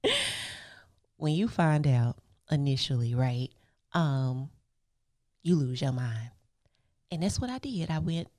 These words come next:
I went temporarily crazy, probably. Well, this ain't even the craziest time, but this is one.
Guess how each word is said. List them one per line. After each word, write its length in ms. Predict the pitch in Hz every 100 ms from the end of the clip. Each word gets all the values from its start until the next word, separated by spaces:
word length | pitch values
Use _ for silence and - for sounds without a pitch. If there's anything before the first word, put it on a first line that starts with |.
| -
I 40 |
went 220 | 165 170 -
temporarily 600 | - 180 190 196 196 202
crazy, 500 | - 185 180 180 180
probably. 680 | - 180 175 175 170 185 - - -
Well, 220 | 202 214
this 160 | 214 302
ain't 160 | 185 160
even 320 | 151 143 135
the 80 | -
craziest 540 | - 170 156 151 -
time, 280 | - 135 -
but 180 | 151 175
this 200 | 220 -
is 120 | 185
one. 300 | 180 151 139